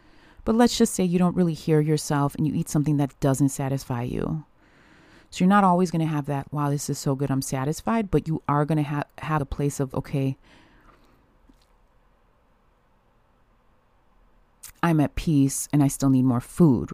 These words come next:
unless you ate too much of something that did not satisfy you, then you might feel shitty about it. You're gonna have a lot of emotions coming up as you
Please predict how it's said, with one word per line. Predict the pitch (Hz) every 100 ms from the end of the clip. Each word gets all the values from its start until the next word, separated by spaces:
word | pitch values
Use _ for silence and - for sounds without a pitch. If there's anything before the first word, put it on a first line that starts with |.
| -
unless | 180 170 175 247 160 139 160 - - - _ _ _ _ _ -
you | 160 170 160 - - _ -
ate | 160 -
too | - - 269
much | 240 165 - - - _ _ _ _
of | 151 147
something | - 160 147 - 147 143
that | 139 147 143 135 135 - _ _ _ _ _ _ _ _ _ _ _ _ _ 135
did | 156 139
not | 147 135
satisfy | - - 143 151 - 139 131
you, | 135 139 135 135 -
then | 143 143 143 170 - _ -
you |
might | 147 143
feel | - 147
shitty | 135 - 165 135 123
about | 120 - -
it. | - - _ _ _ _ _ _ _ _ _ _ _ -
You're | 170
gonna | 170
have |
a | 147
lot | 151 151
of | 151
emotions | 143 147 - 135 139
coming | - 143 139 -
up | 170 151 139 -
as | 143 139
you | 143